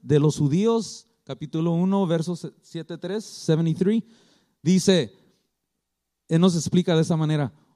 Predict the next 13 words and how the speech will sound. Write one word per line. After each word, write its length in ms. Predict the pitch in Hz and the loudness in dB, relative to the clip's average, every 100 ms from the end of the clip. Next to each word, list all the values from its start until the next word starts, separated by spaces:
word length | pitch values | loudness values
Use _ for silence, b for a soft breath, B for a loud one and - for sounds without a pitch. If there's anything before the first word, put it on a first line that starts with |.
| _ | _
porque 280 | 135 143 160 | 0 0 2
muchos 640 | 147 202 262 262 254 - - _ - | 4 4 6 4 2 -2 -16 _ -4
ángeles 520 | 151 202 196 220 214 | 0 4 6 6 6
de 100 | 214 | 6
Dios, 320 | 208 180 151 | 6 4 4
mire, 340 | 170 233 214 - | 4 6 4 2
que 180 | 170 190 | 0 2
él, 160 | 240 - | 0 0
él 240 | 202 233 | 2 2
va, 320 | 247 254 - | 2 0 -4
va 200 | 156 165 | -2 0
a 40 | 214 | 2
descifrar 720 | 247 - 190 - 220 233 | 2 2 2 2 0 -2